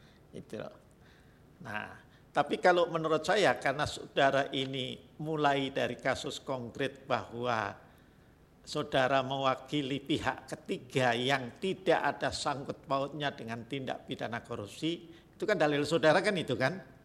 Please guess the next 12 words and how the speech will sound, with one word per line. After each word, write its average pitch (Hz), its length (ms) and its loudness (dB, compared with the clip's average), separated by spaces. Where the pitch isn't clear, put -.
ya. 98 200 -8
Maka 135 320 0
menurut 185 320 0
saya 156 640 8
harusnya 113 400 4
pemaknaannya, 151 800 0
nah 95 80 -4
ini 117 400 -4
nasihat 127 400 -4
aja 139 200 0
ya, 107 200 4
itu 196 680 10